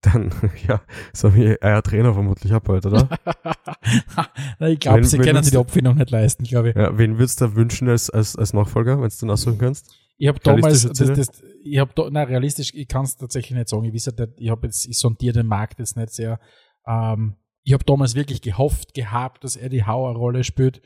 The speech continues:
Speaker 2: weil ich den wirklich
Speaker 1: Hm.
Speaker 2: cool gefunden hab, äh, was der bei Bournemouth schon aufgezogen hat, wenn du so durchraufen marschierst und wirklich einen guten Fußball spielst.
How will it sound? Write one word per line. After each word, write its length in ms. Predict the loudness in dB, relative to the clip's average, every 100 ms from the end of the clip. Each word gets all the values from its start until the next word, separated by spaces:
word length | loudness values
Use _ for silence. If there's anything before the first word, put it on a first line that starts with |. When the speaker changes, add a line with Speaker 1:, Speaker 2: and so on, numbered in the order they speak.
| _ _ -4
Speaker 2:
weil 120 | 0
ich 60 |
den 80 | 2
wirklich 200 | 0 -2
Speaker 1:
Hm. 140 | 2 2
Speaker 2:
cool 100 | 2
gefunden 380 | -2 -2 2
hab, 220 | 2 2 -2
äh, 40 | -2 -2 0
was 120 | -2
der 100 | -2
bei 80 | -4
Bournemouth 380 | -2 -2 -2 -2
schon 120 | -4
aufgezogen 420 | -4 -6 -2 2
hat, 100 | 0 -2 -20 _
wenn 120 | -4
du 60 | -2
so 100 | -2
durchraufen 520 | 2 0 2 0 2
marschierst 320 | 0 0 -2
und 140 | -4 0
wirklich 280 | 0 0 -4
einen 80 |
guten 220 | 0 0 0
Fußball 300 | -2 0 -4
spielst. 360 | -2 -4 -4